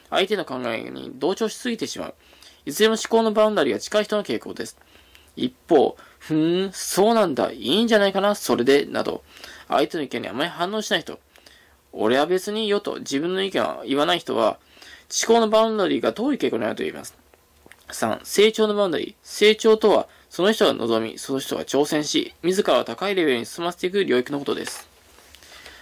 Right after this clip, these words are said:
ところが、教育指導の場合において、この成長のバウンダリーが無視されてしまう場合があります。「大変そうだね。手伝ってあげるよ。これ、俺がやっておいてあげるよ。これはこうするといいよ」などと、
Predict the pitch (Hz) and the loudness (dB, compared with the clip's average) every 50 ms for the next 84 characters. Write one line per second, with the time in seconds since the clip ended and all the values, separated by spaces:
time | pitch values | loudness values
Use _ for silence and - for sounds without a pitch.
0 | - _ _ - 147 - 226 233 226 196 147 110 - - 170 185 208 214 - - | -20 _ _ -6 0 2 4 6 6 6 4 2 2 0 2 4 4 2 2 -2
1 | - 233 226 208 180 143 117 92 92 92 98 92 85 92 101 98 - - - 90 | -4 -2 2 2 2 2 2 2 -2 -2 -2 -4 -8 -8 -10 -12 -4 0 0 0
2 | - - - - - - - - - - 170 180 190 185 - 214 214 208 220 208 | 0 -2 -10 -20 -20 -20 -20 -18 -6 0 2 2 4 4 6 6 6 6 4 2
3 | 208 196 202 202 196 175 - - 120 165 202 - - 196 170 151 - - - 135 | 4 4 6 4 4 4 2 0 0 -2 -2 0 0 -2 -2 -2 -6 -8 -4 -2
4 | 127 127 113 110 107 104 98 90 90 85 87 95 - - _ _ _ _ _ _ | -2 0 2 2 0 0 0 -6 -8 -10 -14 -16 -16 -18 _ _ _ _ _ _
5 | _ - 110 101 101 107 120 120 123 - 180 170 143 131 147 160 - _ _ - | _ -4 -4 -4 -2 -2 -4 -4 -2 -2 0 2 2 2 0 -2 -4 _ _ -4
6 | 127 110 - - 175 185 - - 139 127 127 131 156 165 123 - - _ _ _ | -4 -4 0 0 -2 -2 0 0 0 0 0 0 0 0 -2 -4 -6 _ _ _
7 | - - 123 120 120 117 78 - - 120 131 143 156 170 170 170 170 _ 190 196 | -2 0 2 4 4 2 2 -2 -2 0 2 4 4 2 2 0 -2 _ -2 -2
8 | 214 214 - 185 156 - 123 - 107 92 - - _ _ _ _ _ _ _ _ | -2 0 0 0 0 0 0 -2 -2 -4 -6 -10 _ _ _ _ _ _ _ _
9 | _ - - _ - - 127 123 123 127 123 - 180 190 - 226 220 214 185 165 | _ -20 -20 _ -4 0 2 4 4 2 0 -2 -8 -2 0 0 2 2 2 2
10 | 147 143 135 123 127 143 123 113 120 123 120 110 107 - 98 95 - | 2 2 2 2 0 0 -4 -4 -2 -2 0 0 -2 -4 -4 -6 -6